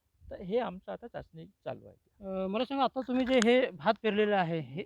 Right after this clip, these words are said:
Speaker 2: हे नेमकं कोणतं आहे?
Speaker 1: हं.
Speaker 2: आणि, अ, साधारणतः हे कधी कापणी
Speaker 1: हां.
Speaker 2: योग्य होईल किंवा काय सांगाल?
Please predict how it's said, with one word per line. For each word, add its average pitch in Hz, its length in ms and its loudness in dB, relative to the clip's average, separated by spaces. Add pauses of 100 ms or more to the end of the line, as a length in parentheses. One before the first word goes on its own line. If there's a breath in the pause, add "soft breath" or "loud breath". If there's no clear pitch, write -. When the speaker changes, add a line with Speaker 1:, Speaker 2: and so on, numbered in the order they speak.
Speaker 2:
हे 196 200 2
नेमकं 269 360 4
कोणतं 240 320 2
आहे? 226 200 8
Speaker 1:
हं. 262 400 -10 (120)
Speaker 2:
आणि, 240 180 2
अ, 226 460 0
साधारणतः 247 340 0
हे 254 200 4
कधी 311 320 2
कापणी 247 320 2
Speaker 1:
हां. 262 60 2
Speaker 2:
योग्य 247 200 2
होईल 226 240 6
किंवा 220 180 0
काय 202 160 -2
सांगाल? 170 220 -4